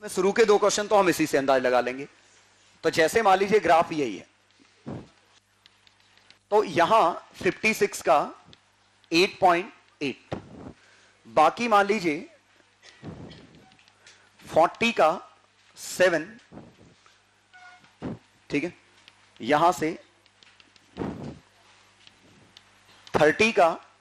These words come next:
सिक्स पॉइंट फ़ाइव और यहां से एटी का सेवन पॉइंट फ़ाइव। और यहां हंड्रेड का <clears throat> सिक्स पॉइंट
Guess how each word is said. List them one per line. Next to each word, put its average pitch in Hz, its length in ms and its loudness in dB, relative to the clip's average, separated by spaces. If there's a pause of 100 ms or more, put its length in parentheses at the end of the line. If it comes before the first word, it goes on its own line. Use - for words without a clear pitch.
(100)
सिक्स - 360 -10
पॉइंट 156 320 0 (420)
फ़ाइव 156 340 0 (720)
और 139 80 -2
यहां 156 240 0
से 175 360 -4
एटी 170 360 0
का 175 340 -2 (480)
सेवन 190 560 -2
पॉइंट 151 380 -2 (2250)
फ़ाइव। 85 240 -2 (1400)
और 131 100 -2
यहां 127 260 -2
हंड्रेड 185 580 0
का 147 180 0 (2000)
<clears throat> - 300 -10 (580)
सिक्स - 280 -10
पॉइंट 135 240 -2